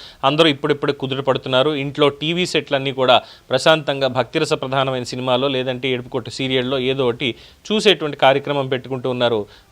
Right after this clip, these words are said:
పొరపాటున న్యూస్ ఛానల్ ఏమైనా పెడితే అక్కడక్కడ తప్ప మిగతా అన్నిటిలో కూడా సాత్వికమైనటువంటి ఒక భాషతో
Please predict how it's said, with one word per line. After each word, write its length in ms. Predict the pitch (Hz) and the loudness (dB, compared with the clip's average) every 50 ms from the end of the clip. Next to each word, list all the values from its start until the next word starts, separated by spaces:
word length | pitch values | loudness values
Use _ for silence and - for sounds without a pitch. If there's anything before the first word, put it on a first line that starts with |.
| - | 0
పొరపాటున 480 | 139 147 156 151 185 180 180 156 170 175 | 2 2 4 6 6 6 6 6 2 -4
న్యూస్ 360 | 160 160 175 190 185 - 208 | -2 0 0 -2 0 2 2
ఛానల్ 220 | 196 180 180 170 165 | 4 4 4 4 4
ఏమైనా 180 | 151 151 151 | 4 4 4
పెడితే 560 | 143 143 139 135 - 175 156 143 143 151 - - - - | 2 0 0 0 2 2 4 4 4 2 0 -4 -2 -2
అక్కడక్కడ 640 | 143 - - 190 196 190 170 - 185 180 170 - - - _ _ _ - | 0 2 4 4 4 4 4 4 6 6 6 6 4 0 _ _ _ 2
తప్ప 200 | 165 156 - - | 2 2 6 6
మిగతా 520 | 180 151 147 151 156 156 160 156 175 165 156 | 8 8 8 6 4 0 -2 4 6 6 6
అన్నిటిలో 400 | 143 147 147 139 143 147 143 135 | 6 4 0 -4 -2 -2 -2 0
కూడా 340 | 143 143 156 151 131 120 - - - - _ - | 2 4 4 6 4 4 2 -4 -18 -20 _ -2
సాత్వికమైనటువంటి 1080 | - - 170 185 190 190 - 214 208 208 185 180 170 165 151 143 151 147 143 135 147 | 4 6 8 8 8 6 2 0 2 2 2 2 0 0 -2 -2 -2 -2 0 2 2
ఒక 200 | 135 135 - 147 | 2 2 2 2
భాషతో 640 | 127 113 120 131 131 135 - - 139 135 - 165 | 0 2 6 6 6 6 4 0 -4 -4 -4 -6